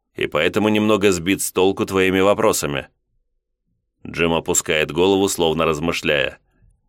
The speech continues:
Когда он поднимает её снова, на его лице широкая зубастая улыбка. Он кладёт большую руку на плечо Лиама и сжимает достаточно сильно, чтобы продемонстрировать свою силу, но не настолько, чтобы причинить боль.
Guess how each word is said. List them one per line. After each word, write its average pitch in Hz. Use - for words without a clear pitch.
Когда 82
он 98
поднимает 92
её 87
снова, 92
на 87
его 101
лице 101
широкая 107
зубастая 80
улыбка. 80
Он 82
кладёт 90
большую 85
руку 85
на 80
плечо 80
Лиама 98
и 95
сжимает 98
достаточно 87
сильно, 85
чтобы 101
продемонстрировать 95
свою 80
силу, 98
но 92
не 120
настолько, 110
чтобы 90
причинить 85
боль. 80